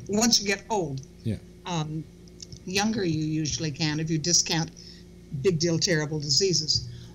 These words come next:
Speaker 1: But, um, but it, the range, I mean, it always surprises me when I see photographs of someone. If you ask me, I would say, "Oh, she's probably,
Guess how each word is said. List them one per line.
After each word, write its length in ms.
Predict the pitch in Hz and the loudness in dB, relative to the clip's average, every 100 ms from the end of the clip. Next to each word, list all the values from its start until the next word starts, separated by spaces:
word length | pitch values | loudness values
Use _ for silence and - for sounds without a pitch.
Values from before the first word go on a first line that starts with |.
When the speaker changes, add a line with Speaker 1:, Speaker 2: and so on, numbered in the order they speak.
| - - | -18 -10
Speaker 1:
But, 240 | 180 180 - - | -4 -4 -6 -8
um, 600 | 190 175 156 156 160 160 - - - - - - - - - - | -2 2 4 4 4 2 -2 -20 -20 -20 -20 -20 -20 -20 -20 -8
but 240 | 165 190 185 | -2 -2 2
it, 100 | 226 | 0
the 280 | - 214 226 | 0 2 4
range, 360 | 226 240 269 254 | 6 8 8 8
I 120 | 233 | 8
mean, 160 | 233 226 | 6 4
it 60 | 190 | 0
always 300 | 254 285 254 | 0 2 4
surprises 640 | 226 202 214 214 208 170 175 | 2 0 0 2 2 0 0
me 100 | 165 | 0
when 140 | 175 | 2
I 40 | 175 | 4
see 180 | - 190 | 2 2
photographs 480 | 202 196 185 175 | -4 -4 -4 -4
of 60 | 185 | 0
someone. 420 | - 180 175 170 - - - - - | -2 -2 -4 -4 -6 -16 -18 -16 0
If 220 | 269 285 | 2 4
you 160 | 247 226 | 0 0
ask 340 | 190 208 226 - | 0 2 4 4
me, 140 | 220 | 0
I 80 | 196 | -2
would 140 | 202 196 | -2 -2
say, 200 | 208 - | -2 -2
"Oh, 400 | 254 247 240 196 - - - | 0 0 0 -2 -10 -18 -2
she's 180 | - 233 | 0 0
probably, 540 | 214 208 202 190 170 | -2 -2 0 0 0